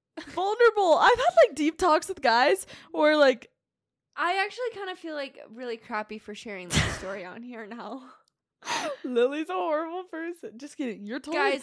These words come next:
Speaker 2: this
Speaker 1: it
Speaker 2: was,
Speaker 1: was
Speaker 2: like,
Speaker 1: years,
Speaker 2: four years
Speaker 1: years
Speaker 2: ago.
Speaker 1: ago.
Speaker 2: Literally, like, four
Speaker 1: Years
Speaker 2: years ago.
Speaker 1: ago. We're totally different people
Speaker 2: So
Speaker 1: then.
Speaker 2: we're, I promise, like,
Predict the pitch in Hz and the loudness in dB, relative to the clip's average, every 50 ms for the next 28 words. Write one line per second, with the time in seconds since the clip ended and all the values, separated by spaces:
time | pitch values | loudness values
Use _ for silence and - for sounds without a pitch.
0 | - - - 311 - 247 320 370 440 554 539 349 254 214 220 233 226 226 226 214 | -8 -10 -10 0 4 6 6 8 8 8 6 6 2 0 0 2 6 8 8 10
1 | 214 214 - 262 262 262 247 240 240 247 240 220 202 214 220 226 254 269 285 302 | 10 8 6 4 0 -2 -2 -2 -4 -6 -8 -6 -2 0 2 4 6 6 6 6
2 | 311 311 302 294 269 226 226 220 190 196 180 160 156 160 170 185 214 208 - 233 | 6 6 6 4 4 4 4 4 4 4 4 4 2 0 0 -2 -4 -6 -10 -12
3 | 240 247 247 240 254 277 269 277 277 285 277 269 247 226 214 - - - 196 185 | -10 -8 -6 -6 -6 -8 -8 -10 -12 -12 -12 -12 -12 -12 -14 -16 -20 -18 -16 -14
4 | 180 180 190 202 196 190 180 - 117 156 156 139 92 98 - 214 214 - _ _ | -10 -6 -2 -2 -2 -2 -2 -6 -8 -8 -8 -6 -6 -6 -8 -8 -10 -12 _ _
5 | _ _ _ _ _ _ _ _ _ _ _ _ _ _ - _ _ - 202 247 | _ _ _ _ _ _ _ _ _ _ _ _ _ _ -20 _ _ -4 0 2
6 | 330 427 440 440 254 226 202 196 190 185 175 180 175 180 165 156 190 185 156 - | 4 4 4 4 4 2 2 4 2 2 0 -2 -4 -4 -6 -8 -8 -8 -6 -4
7 | 311 320 311 262 277 339 349 339 302 247 226 269 277 277 269 - - 277 262 247 | -2 -2 0 0 2 2 4 4 2 2 2 2 0 0 -2 -6 -8 -4 -4 -4
8 | 247 254 262 262 285 - - 262 240 233 226 | -4 -6 -8 -8 -10 -12 -12 -10 -10 -10 -12